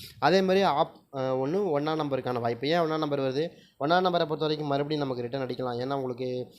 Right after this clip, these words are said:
ஒரே ஒரு ஆப்ஷன் என்னன்னு கேட்டிங்கன்னா, உங்களுக்கு, ஆஹ், ஐநூத்தி ஒண்ணுங்கிறதுல ஒண்ணாம் நம்பர் இருக்குது, எட்நூத்தி பதினொன்றுலேயும் ஒண்ணாம் நம்பர் இருக்குது, இரநூத்தி இருபத்தி ஒண்ணு. ஏன்னா போன வாரம் அடித்த நம்பர் அப்படியே திரும்ப அடிக்கிறதுக்கும் வாய்ப்பு இருக்குது. அதனால ஒண்ணாம் நம்பர் இருக்குது.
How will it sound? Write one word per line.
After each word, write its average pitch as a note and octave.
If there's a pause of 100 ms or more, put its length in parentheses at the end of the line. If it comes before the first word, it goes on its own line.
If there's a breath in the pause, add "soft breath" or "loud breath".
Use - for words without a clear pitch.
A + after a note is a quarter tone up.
(280 loud breath)
ஒரே C#3+
ஒரு F3
ஆப்ஷன் D3+
என்னன்னு D3
கேட்டிங்கன்னா, C#3
உங்களுக்கு, C3+ (1300)
ஆஹ், A#2+ (160)
ஐநூத்தி E3
ஒண்ணுங்கிறதுல E3+
ஒண்ணாம் D3
நம்பர் C3+
இருக்குது, A#2+
எட்நூத்தி D#3
பதினொன்றுலேயும் D3
ஒண்ணாம் C#3
நம்பர் A#2+
இருக்குது, D3 (440 loud breath)
இரநூத்தி D#3+
இருபத்தி D#3
ஒண்ணு. C#3
ஏன்னா C#3+
போன D3+
வாரம் E3
அடித்த D3
நம்பர் C#3
அப்படியே C#3
திரும்ப E3
அடிக்கிறதுக்கும் C#3
வாய்ப்பு A#2
இருக்குது. A#2
அதனால C3+
ஒண்ணாம் C3
நம்பர் B2
இருக்குது. C3+